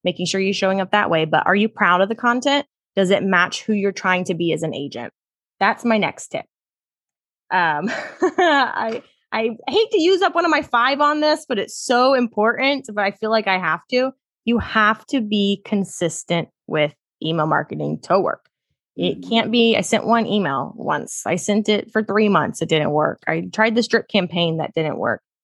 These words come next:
Speaker 1: You have to be consistent with email to work, because you might have somebody on your email list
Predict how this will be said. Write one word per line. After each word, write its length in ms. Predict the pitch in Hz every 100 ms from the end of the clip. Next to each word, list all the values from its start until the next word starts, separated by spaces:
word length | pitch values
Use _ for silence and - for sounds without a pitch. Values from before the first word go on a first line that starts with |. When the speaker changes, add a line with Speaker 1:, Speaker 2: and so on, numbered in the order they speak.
| _
Speaker 1:
You 80 | 185
have 200 | 175 175
to 80 | 170
be 200 | 202 180
consistent 600 | 170 190 165 151 - 175 -
with 120 | 196
email 340 | 147 151 147
to 140 | 147 160
work, 380 | 147 104 - -
because 400 | - 175 160 170
you 220 | 190 226
might 240 | 247 233
have 160 | 214 214
somebody 300 | 208 185 185
on 80 | 190
your 120 | 190
email 360 | - 165 170 196
list 340 | 226 269 -